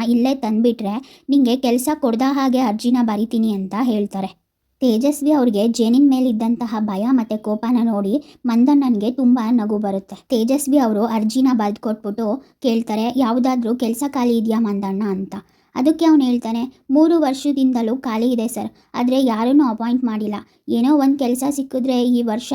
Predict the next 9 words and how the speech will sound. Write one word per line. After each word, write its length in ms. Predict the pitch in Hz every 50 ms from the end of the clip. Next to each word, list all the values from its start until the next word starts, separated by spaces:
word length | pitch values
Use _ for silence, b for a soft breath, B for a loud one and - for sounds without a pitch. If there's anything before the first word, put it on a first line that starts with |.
| 240 233
ಮ್ಯಾರೇಜ್ 400 | 247 220 214 220 240 254 254 277
ಆಗ್ಬೇಕು 360 | 240 233 214 214 220 - 214
ಅನ್ಕೊಂಡಿದೀನಿ" 640 | 214 208 214 208 208 208 208 208 208 202 202 196 190
ಅಂತ 180 | 196 196 196 240 269
ಹೇಳ್ತಾನೆ. 440 | 262 226 214 202 - - 185 208 - _ _ _ _ -
ಆವಾಗ 320 | 254 254 247 262 247 226 220 214 240
ತೇಜಸ್ವಿ 540 | 247 269 240 226 226 269 277 277 - 262 254
ಅವರು 180 | 240 220 220
ಹೇಳ್ತಾರೆ, 580 | 220 214 202 208 - 220 214 214 220 220 -